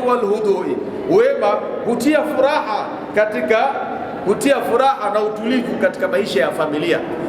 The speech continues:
Wema hutia furaha na utulivu katika maisha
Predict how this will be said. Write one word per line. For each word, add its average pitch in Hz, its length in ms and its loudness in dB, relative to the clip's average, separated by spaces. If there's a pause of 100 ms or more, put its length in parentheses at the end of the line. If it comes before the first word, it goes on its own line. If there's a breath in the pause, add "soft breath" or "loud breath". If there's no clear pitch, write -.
(140)
Wema 240 340 4
hutia 196 520 2
furaha 196 600 0
na 196 140 2
utulivu 226 600 0 (340)
katika 190 360 2
maisha 208 460 0